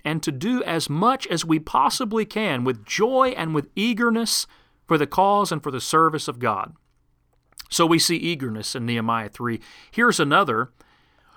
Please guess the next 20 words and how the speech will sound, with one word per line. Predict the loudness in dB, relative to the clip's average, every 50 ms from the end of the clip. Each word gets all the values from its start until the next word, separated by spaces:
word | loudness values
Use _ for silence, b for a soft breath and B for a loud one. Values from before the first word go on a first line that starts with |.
| b b b
We | 6 8 8
also | 8 8 6 4 4 2 0 0
find | 2 6 8 8 8 8 6 4 2
in | 0 0
Nehemiah | 0 0 2 2 4 6 6 6 4 2
chapter | 0 2 2 2 2 0 -2 -8
three | -8 -4 -2 0 0 0
that | 0 -2 -2 0
this | 0 0 0 0 -2
work | -2 2 2 2 2 0 -2
became | -6 -6 -4 -2 -2 -2 0 -2 -2
a | -2 -4 -4
family | -4 -4 -4 -2 0 0 0 -2 -2 -2 -2
matter. | -2 -2 -4 -4 -6 -8 -10 -12 -12 _ _ _ _ _ _ _ _ _ _
For | 6 8 8
example, | 8 6 4 2 2 2 0 0 2
look | 2 2
at | 2 2
verse | 2 4 2 2 0
twelve. | -4 -4 -2 -2 -2 -2 -4 -8 -14 -20